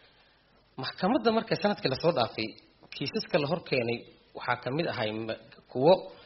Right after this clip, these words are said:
argagixisadu ay maalgelisay. Waxay xukunada ay riday, waxay, waxaa ku jiray hanti argagixiso oo lala wareegay, oo ay ka mid tahay baabuur, mooto bajaajo, agab oo bagaash ah,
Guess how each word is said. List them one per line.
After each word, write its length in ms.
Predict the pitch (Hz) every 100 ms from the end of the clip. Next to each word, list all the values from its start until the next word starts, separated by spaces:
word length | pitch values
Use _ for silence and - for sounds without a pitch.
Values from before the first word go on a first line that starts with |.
| - -
argagixisadu 680 | 131 139 127 127 - 220 190
ay 140 | 143
maalgelisay. 580 | 135 160 123 110 98 - - - _ _ _ -
Waxay 320 | 117 - 208 196 -
xukunada 440 | 156 - 208 233
ay 120 | 208
riday, 240 | 165 151 156
waxay, 240 | 143 160 147 -
waxaa 240 | - 156
ku 140 | - 233
jiray 300 | 165 131 - - - - _ _ _ _ _ _ -
hanti 360 | 156 156 - 262 -
argagixiso 600 | 147 139 139 - - 202
oo 120 | 165 131
lala 180 | 131
wareegay, 380 | 147 117 92 - - _ _ -
oo 60 | 120
ay 100 | 123
ka 140 | -
mid 160 | 135 147
tahay 260 | 131 120 113
baabuur, 480 | 101 110 107 120 143 - - _ _ _ _ _
mooto 280 | 110 110 117
bajaajo, 500 | 104 110 113 107 139 - - - _ _ - - _ _
agab 260 | 147 139 135 - -
oo 180 | 127 113
bagaash 400 | 113 143 151 -
ah, 160 | 131